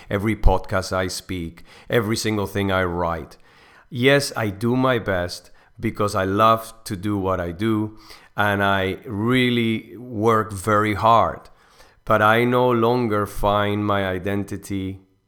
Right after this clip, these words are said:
in what I do or how well I do it.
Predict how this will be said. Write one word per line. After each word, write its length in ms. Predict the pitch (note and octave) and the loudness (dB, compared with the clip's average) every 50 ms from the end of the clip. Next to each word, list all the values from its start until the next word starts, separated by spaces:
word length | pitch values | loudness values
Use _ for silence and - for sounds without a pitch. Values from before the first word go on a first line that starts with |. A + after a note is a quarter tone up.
| _ _ _ _ _ _ _ _ _ _ _ - | _ _ _ _ _ _ _ _ _ _ _ -6
in 180 | G#2 G2+ G2+ | -4 -2 0
what 220 | G2+ G2+ G2+ G2+ G2 | 2 2 2 2 2
I 120 | F#2+ F#2 | 0 -2
do 300 | F2 F2 G2+ G#2 G#2 G2 | -2 -2 -2 0 0 0
or 100 | F#2+ F2+ | 0 -2
how 200 | E2+ F#2+ F#2 F#2 | 0 0 0 0
well 200 | F#2 F#2 F#2 F2+ | 0 0 -2 -2
I 120 | F2+ F2 E2+ | -2 -4 -6
do 220 | D#2+ F#2 G2 F#2 | -6 -6 -6 -6
it. 220 | E2+ F2 - - | -6 -8 -12 -16